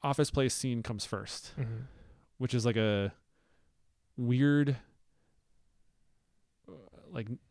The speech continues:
Speaker 1: narrative shift in which they, like, come back from the wake. Instead of talking about him at the wake, they kinda talk about him on
Speaker 2: On
Speaker 1: the
Speaker 2: the train.
Speaker 1: train.
Speaker 2: To work.
Speaker 1: They get back to work.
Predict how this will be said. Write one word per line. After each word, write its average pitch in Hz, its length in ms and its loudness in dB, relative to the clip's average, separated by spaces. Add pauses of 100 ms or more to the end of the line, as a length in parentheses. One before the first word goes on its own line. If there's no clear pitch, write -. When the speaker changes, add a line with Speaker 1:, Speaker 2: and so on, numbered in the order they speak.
(160)
Speaker 1:
narrative 131 540 4
shift - 480 0
in 123 240 -4
which 131 260 -2
they, 117 100 2
like, 107 160 0
come 160 220 2
back 151 180 4
from 156 120 -8
the 131 80 2
wake. 107 420 2 (500)
Instead 151 200 2
of 156 100 2
talking 131 300 0
about 120 180 2
him 117 140 0
at 104 60 -2
the 107 80 0
wake, 117 280 2
they 113 100 -2
kinda 113 220 0
talk - 240 -4
about 110 260 0
him 107 440 -4
on 131 60 -4
Speaker 2:
On 127 60 0
Speaker 1:
the 120 60 -2
Speaker 2:
the - 40 -4
train. - 200 -2
Speaker 1:
train. 98 500 -2 (140)
Speaker 2:
To 135 240 0
work. 107 260 -8 (500)
Speaker 1:
They 127 120 -4
get 120 160 2
back 131 180 4
to 143 120 0
work. 110 440 0